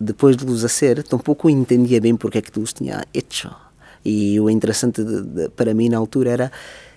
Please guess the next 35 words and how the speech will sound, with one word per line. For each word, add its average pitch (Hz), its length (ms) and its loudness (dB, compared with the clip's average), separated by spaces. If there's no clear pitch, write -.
mirar 117 560 0
muitas 113 380 -2
vezes, - 580 -4
eh, 113 380 -6
estes, - 480 -4
estes 113 240 -4
vídeos, 117 420 -2
porque 117 240 -4
isso - 200 -2
me 127 80 4
ajudava 113 520 0
a, 101 100 -4
a, 117 600 -8
a - 40 -6
te-, - 140 -6
a - 60 -4
fazer 113 280 -4
reflexões 180 880 -4
e 107 80 0
a 104 40 -2
tentar 117 560 -4
encontrar 117 440 -2
respostas - 560 -2
para 107 220 0
várias 113 260 0
das 107 140 -4
problemáticas 104 680 -2
que - 80 -12
estava 107 260 -4
buscando 95 340 -4
na 110 80 -4
altura. 113 420 -6
E 104 100 -2
o 110 60 4
interessante 117 540 2